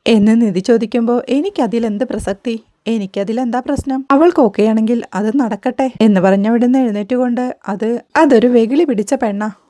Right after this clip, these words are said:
നല്ലൊരു ബന്ധം കിട്ടട്ടെ എന്ന് നമ്മൾ വിചാരിച്ച പോരെ? അവളുടെ ജീവിതം നന്നാവട്ടെ" എന്ന് പറഞ്ഞ് സുഭാഷ് ടെൻഷനോടെ അവിടുന്ന് റൂമിലേക്ക് പോകുന്നുണ്ട്. അവിടെ നിധിയും സുധീഷും ഡിവോഴ്സിനായി സമീപിച്ച വക്കീലിന്റെ ജൂനിയർ വക്കീൽ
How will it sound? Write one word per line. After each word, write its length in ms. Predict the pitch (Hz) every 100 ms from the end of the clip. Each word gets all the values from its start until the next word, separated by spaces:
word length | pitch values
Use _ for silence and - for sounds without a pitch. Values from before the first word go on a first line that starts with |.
| -
നല്ലൊരു 300 | 240 202 196
ബന്ധം 360 | 220 233 208 240
കിട്ടട്ടെ 300 | 240 226 233
എന്ന് 320 | 233 233 233
നമ്മൾ 240 | 277 349 370
വിചാരിച്ച 520 | 226 196 240 269 311
പോരെ? 320 | - 202 214 - - -
അവളുടെ 400 | 277 320 339 330
ജീവിതം 420 | 226 208 226 233
നന്നാവട്ടെ" 460 | 233 214 208 185 220
എന്ന് 140 | 220
പറഞ്ഞ് 340 | 233 226 226
സുഭാഷ് 400 | 233 226 214 220 -
ടെൻഷനോടെ 680 | 214 190 214 220 220 233 -
അവിടുന്ന് 420 | 202 208 220 233 240
റൂമിലേക്ക് 460 | 285 320 226 240
പോകുന്നുണ്ട്. 480 | 247 208 226 214 196 - - -
അവിടെ 400 | 220 214 220 233
നിധിയും 420 | 233 269 277 320 320
സുധീഷും 600 | 226 196 214 - 233 220
ഡിവോഴ്സിനായി 580 | 196 190 190 214 208
സമീപിച്ച 560 | 226 240 214 220 226 247
വക്കീലിന്റെ 760 | 226 208 - 220 214 226 233 226
ജൂനിയർ 480 | 269 294 320 311
വക്കീൽ 460 | 220 196 - 226